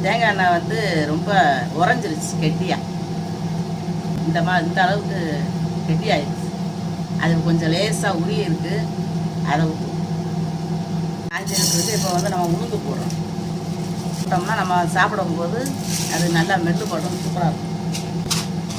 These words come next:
கொஞ்சம் கடலப்பருப்பு. இந்த அளவு வெந்துகிட்டு இருக்கு.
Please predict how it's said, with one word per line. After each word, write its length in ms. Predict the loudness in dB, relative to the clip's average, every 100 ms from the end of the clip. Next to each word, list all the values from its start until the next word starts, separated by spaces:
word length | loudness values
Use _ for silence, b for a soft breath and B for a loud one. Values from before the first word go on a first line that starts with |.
| -4 -2 -2 -2 -2 0 0 -2 -2 -4 -2 -2
கொஞ்சம் 420 | 0 2 2 4
கடலப்பருப்பு. 580 | 4 4 2 0 -2 -4 -4 -4 -4 -4 -4 -4 -4 -2 -2 -2 -2 -2 -2 -2 -2 0 -4 -4
இந்த 100 | 0 2
அளவு 200 | 2 0
வெந்துகிட்டு 360 | 0 0 0 0
இருக்கு. 260 | 0 0